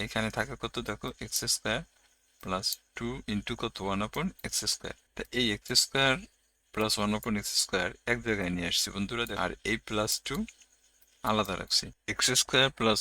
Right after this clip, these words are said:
ওয়ান upon এক্স স্কয়ার এর মান কিন্তু এই যে আমার এখানে থ্রি দেওয়া আছে। তার মানে দেখো এখানে থ্রি লিখছি আর এই প্লাস টু, তা তিন আর দুই যোগ করলে কত হয়? পাঁচ হয়। এটা হচ্ছে বন্ধুরা আমাদের ক নম্বর অঙ্কের সমাধান। আশা করি তোমরা বুঝতে পারছো।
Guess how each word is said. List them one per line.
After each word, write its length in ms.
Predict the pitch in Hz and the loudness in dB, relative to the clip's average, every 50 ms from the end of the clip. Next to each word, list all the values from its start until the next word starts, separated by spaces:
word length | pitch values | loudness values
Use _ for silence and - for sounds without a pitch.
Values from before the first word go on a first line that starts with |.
| - - | 2 2
ওয়ান 120 | - 104 107 117 | 2 4 4 4
upon 180 | 110 - - 117 110 101 | 2 2 0 0 0 0
এক্স 120 | - - - 110 - | 0 -2 0 0 0
স্কয়ার 240 | - - 117 110 104 104 | 0 2 2 2 2 2
এর 60 | 98 98 | 2 2
মান 120 | 92 92 101 107 - | 2 2 2 2 0
কিন্তু 200 | 120 113 117 - 113 | -2 -2 0 2 2
এই 40 | 110 101 | 2 2
যে 40 | 95 90 | 2 0
আমার 120 | 87 85 85 95 | 0 0 -2 -2
এখানে 200 | - 98 98 101 - - | -2 -4 -4 -4 -4 -4
থ্রি 160 | - 107 117 110 110 | -2 -2 0 0 2
দেওয়া 140 | 104 95 85 80 | 2 0 0 0
আছে। 160 | - - - 101 - - _ _ _ _ _ _ _ | -2 -6 -10 -10 -12 -16 _ _ _ _ _ _ _
তার 80 | - 117 110 | -6 -2 0
মানে 120 | 113 110 107 117 | 0 0 0 -2
দেখো 160 | 113 - 151 147 127 | -4 -2 -2 -2 -2
এখানে 240 | 110 - 117 123 120 113 - | -2 -2 -2 -2 -2 -4 -4
থ্রি 200 | - - 117 123 123 127 | 0 2 2 4 4 2
লিখছি 280 | 123 117 - - - - - 214 - 117 | 2 2 0 -2 -2 -2 -4 -4 -2 -2
আর 80 | 107 98 107 104 | -2 0 0 -2
এই 40 | 98 - | -6 -4
প্লাস 200 | - 95 95 92 - - | -2 0 2 2 2 0
টু, 80 | - - 95 - | -2 -4 -10 -4
তা 80 | - 101 95 - | -4 -4 -4 -2
তিন 120 | - 117 120 120 | -2 0 2 2
আর 60 | 117 117 | 0 2
দুই 100 | 120 110 113 | 0 0 0
যোগ 100 | 113 - - | -2 -4 -2
করলে 180 | 117 110 110 113 - | -2 -2 -2 -2 -6
কত 140 | 117 - - - | -8 -6 -6 -6
হয়? 120 | 170 202 - - 104 | -6 -6 -6 0 0
পাঁচ 160 | 98 95 - - | 0 2 2 -2
হয়। 100 | - - - 127 | -4 -2 -2 -2
এটা 160 | 131 - 156 151 | 0 2 2 0
হচ্ছে 220 | 143 135 - - 139 135 | 2 4 2 2 2 2
বন্ধুরা 340 | 147 131 135 135 131 120 107 104 104 - - 104 | -2 -2 -2 -2 0 2 2 2 2 0 -2 0
আমাদের 300 | 104 104 101 104 101 98 - _ _ _ - - | 0 0 0 0 0 -2 -2 _ _ _ -4 2
ক 20 | 113 117 123 131 | 4 4 4 4
নম্বর 280 | 131 120 107 98 98 95 98 | 4 2 2 2 0 0 0
অঙ্কের 280 | 95 95 - - 131 - - - _ _ _ _ _ _ _ _ _ _ _ _ _ _ _ _ _ - | -2 -2 -2 -2 -2 -2 -4 -14 _ _ _ _ _ _ _ _ _ _ _ _ _ _ _ _ _ -2
সমাধান। 360 | - 123 123 107 85 - - - _ _ _ _ - 104 | 0 2 2 2 0 -2 -6 -8 _ _ _ _ -2 2
আশা 160 | - - 117 - - | 2 2 2 0 -4
করি 140 | 107 107 107 - | -4 -4 -4 -4
তোমরা 220 | - 101 98 113 143 208 - - - _ _ _ _ _ _ _ _ _ _ - | -4 -4 -2 0 -2 -2 -4 -14 -20 _ _ _ _ _ _ _ _ _ _ 0
বুঝতে 240 | 147 - - - 98 - | 0 0 2 2 -2 -2
পারছো। 240 | 87 - - - | 0 2 2 2